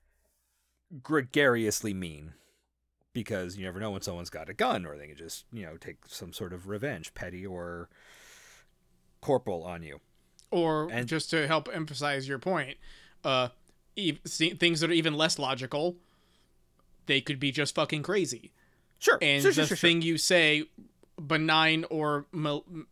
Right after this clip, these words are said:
Speaker 2: like, malicious, could be the thing that sets them off.
Speaker 1: The,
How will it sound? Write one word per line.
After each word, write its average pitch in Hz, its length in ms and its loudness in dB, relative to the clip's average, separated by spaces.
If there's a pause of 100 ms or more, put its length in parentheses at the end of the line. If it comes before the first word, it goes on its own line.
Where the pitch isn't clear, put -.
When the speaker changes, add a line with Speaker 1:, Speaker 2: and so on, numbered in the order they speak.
(120)
Speaker 2:
like, 147 260 0 (440)
malicious, 143 720 2 (400)
could 160 280 0
be 147 460 4 (460)
the 156 260 2
thing 156 240 4
that 139 140 -2
sets 143 240 0
them 127 160 -4
off. - 280 -12 (1600)
Speaker 1:
The, 143 520 4